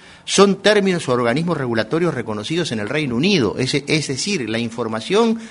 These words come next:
a través de la cual se publicaba en la página web es una información engañosa y es una información falsa. Y esto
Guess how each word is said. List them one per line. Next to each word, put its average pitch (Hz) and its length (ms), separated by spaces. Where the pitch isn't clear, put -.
a 107 140
través 160 320
de 196 60
la 131 120
cual 180 160
se 143 140
publicaba 107 600
en 113 80
la 104 160
página 156 380
web 196 320
es 165 220
una 151 100
información 110 500
engañosa 180 920
y 110 120
es 180 100
una 165 100
información 131 500
falsa. 180 420
Y 123 240
esto 240 480